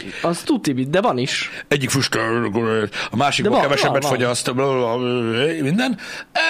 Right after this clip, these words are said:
Speaker 2: Öm, nyilván megvannak. Én, én, ez a baj, még nem sikerült, ö,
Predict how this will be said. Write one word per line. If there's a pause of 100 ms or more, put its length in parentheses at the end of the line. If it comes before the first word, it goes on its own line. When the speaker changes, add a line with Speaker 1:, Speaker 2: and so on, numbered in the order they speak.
Speaker 2:
Öm, (1200)
nyilván
megvannak. (680)
Én,
én,
ez
a
baj,
még
nem
sikerült,
ö,